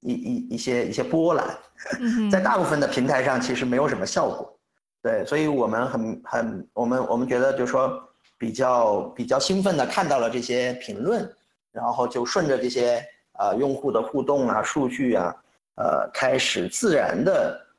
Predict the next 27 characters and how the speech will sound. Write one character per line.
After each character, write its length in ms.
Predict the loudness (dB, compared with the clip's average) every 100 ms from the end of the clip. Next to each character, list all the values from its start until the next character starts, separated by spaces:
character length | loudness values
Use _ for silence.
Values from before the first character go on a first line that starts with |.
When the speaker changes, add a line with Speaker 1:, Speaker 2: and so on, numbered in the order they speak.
| _
Speaker 1:
把 160 | -6 -2
更 180 | 0 2
多 140 | 2
的 100 | 0
精 220 | -2 -4
力 180 | -2 -2
转 180 | -4 -6 -8
移 100 | -2
到 160 | 0 2
这 80 | 0
个 80 |
过-， 320 | -2 -4 -4 -2
呃， 180 | 0 0 -2 -8
这 120 | -6
个 80 | -4
里 80 | -6
面。 180 | -14 -20 _ _ _ -4
Speaker 2:
所 140 | 2 4
以 20 |
Speaker 1:
包 80 | 4
含 180 | 2
我 120 | 2 0
们 120 | 0
在， 320 | 0 0 -4 -16 _ -6
嗯， 360 | -2 -2 -4 -12 -10
你 120 | -6
说。 140 | -2